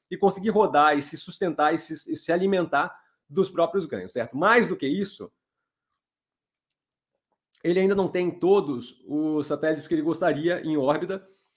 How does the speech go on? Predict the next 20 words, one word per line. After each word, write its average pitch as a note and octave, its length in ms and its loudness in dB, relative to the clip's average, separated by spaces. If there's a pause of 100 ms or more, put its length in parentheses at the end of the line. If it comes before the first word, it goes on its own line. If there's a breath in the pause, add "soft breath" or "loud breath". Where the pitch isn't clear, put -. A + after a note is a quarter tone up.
(200)
é, D3 380 4
de D3 160 -2
modo G3 280 4
que G3+ 60 -4
a F3+ 40 2
gente E3+ 100 -8
não F#3+ 100 0
consegue F3+ 380 -2
ainda F3 140 -2
ter F#3 140 -2
nenhuma G3+ 320 0
noção, F#3 400 0
nenhuma F3 240 0
ideia, C#3+ 500 0
a C3+ 140 -4
menos D#3+ 320 -2
que G#2+ 160 -10
comece A#2+ 320 -6
a G#2 40 -4
estipular, C3 600 0